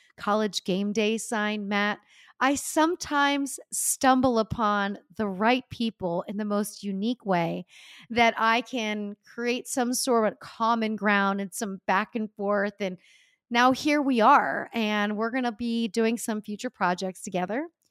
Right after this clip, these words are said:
I wanted to introduce you to them. They both graduated from college. Well, Charles is graduating December eighteenth. Sam already graduated, but he's walking with Charles December eighteenth.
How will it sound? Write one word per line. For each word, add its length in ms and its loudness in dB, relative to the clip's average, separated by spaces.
I 180 4
wanted 360 -4
to 80 -8
introduce 680 -6
you 360 2
to 160 -8
them. 320 0
They 120 -2
both 280 -2
graduated 560 -2
from 140 -8
college. 520 2
Well, 120 -6
Charles 400 2
is 100 -6
graduating 480 0
December 380 -4
eighteenth. 580 -6
Sam 360 -2
already 300 2
graduated, 580 0
but 80 -10
he's 280 -10
walking 380 2
with 160 -6
Charles 420 0
December 400 -6
eighteenth. 600 -6